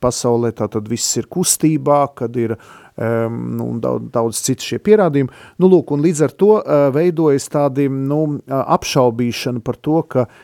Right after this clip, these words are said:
Dievs vispār ir, eh, šeit klātesošs. Un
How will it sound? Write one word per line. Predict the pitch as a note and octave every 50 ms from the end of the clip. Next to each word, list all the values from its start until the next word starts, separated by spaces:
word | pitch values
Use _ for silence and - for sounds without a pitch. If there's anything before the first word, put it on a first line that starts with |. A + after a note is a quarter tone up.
| _ -
Dievs | C3+ A#2 C#3+ D3+ D3 B2+ - - -
vispār | C3+ - - - - - C3+ B2+ B2 A#2+ A#2 A#2 -
ir, | C#3+ C#3+ D3 D3 C#3
eh, | B2+ - - - - _ _ - F3 C3 B2+ B2 B2 A#2+
šeit | A2+ - - D3 C#3+ C#3 - -
klātesošs. | - D#3 E3 E3+ E3 B2+ - - - - - - - A2 - - - F3
Un | A3